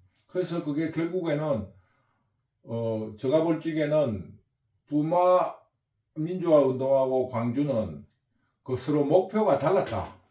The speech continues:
음. 그래서 그 엄청난 확대 재생산이 된 거예요. 쉽게 말하면 김대중이가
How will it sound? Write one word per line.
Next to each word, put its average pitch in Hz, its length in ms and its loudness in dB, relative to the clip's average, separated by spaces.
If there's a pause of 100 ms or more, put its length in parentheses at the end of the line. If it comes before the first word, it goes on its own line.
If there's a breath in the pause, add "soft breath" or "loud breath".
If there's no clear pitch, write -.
음. 76 320 -16 (1120)
그래서 147 480 -2
그 127 460 -4 (840)
엄청난 220 680 4
확대 202 320 0
재생산이 143 500 -2
된 101 180 -8
거예요. 95 140 -8
쉽게 233 320 -4
말하면 214 420 6
김대중이가 180 1300 2